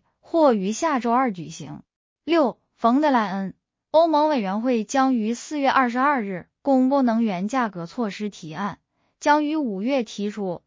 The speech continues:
降低能源税的提案。七、三月份，欧佩克原油日产量下降七百八十八万桶至两千零七十九万桶，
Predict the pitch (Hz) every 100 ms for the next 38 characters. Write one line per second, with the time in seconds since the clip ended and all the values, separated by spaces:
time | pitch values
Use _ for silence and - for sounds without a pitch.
0 | _ - 320 285 247 247 233 214 220 170
1 | 190 247 185 175 - 160 156 208 220 -
2 | _ _ _ - - 254 254 240 _ _
3 | _ 294 285 277 302 262 196 _ _ 262
4 | 269 285 277 277 233 196 208 208 240 214
5 | - 175 190 165 - _ - - 311 269
6 | 302 277 220 - 254 247 175 175 226 233
7 | 226 233 226 240 202 180 - - _ -
8 | 311 214 175 190 247 233 247 247 233 247
9 | 233 196 180 170 156